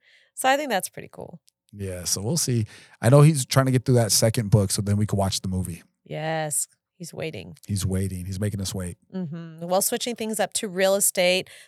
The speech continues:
Speaker 1: the Feds met today. And did you get a chance to see what the rates did? We're in such a hurry to get
Speaker 2: We
Speaker 1: here.
Speaker 2: went right from the Christmas parties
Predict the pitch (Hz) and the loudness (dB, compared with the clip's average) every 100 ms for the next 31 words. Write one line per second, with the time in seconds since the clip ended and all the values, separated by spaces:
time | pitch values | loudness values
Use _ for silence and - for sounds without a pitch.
0 | _ 208 196 - 190 226 330 247 - 196 | _ 0 0 0 4 6 4 2 -4 0
1 | 190 180 - - 180 165 156 156 170 202 | 2 2 0 -6 0 2 2 0 -2 -4
2 | - 190 185 180 180 175 175 190 180 214 | -4 0 0 0 0 -2 -6 -10 -8 -6
3 | 220 220 233 214 - - 214 202 202 190 | -6 -4 -4 -2 -2 -2 -4 -4 -2 -2
4 | 180 - - 202 208 196 226 220 196 - | -2 -4 -2 -2 -2 -2 0 0 0 -4
5 | 165 170 165 156 156 156 123 151 156 110 | -6 -6 -4 -4 -4 -2 4 6 6 2
6 | 117 123 147 131 120 110 113 - 113 110 | 0 -2 -2 0 2 0 0 0 2 2
7 | 110 113 107 | 4 2 0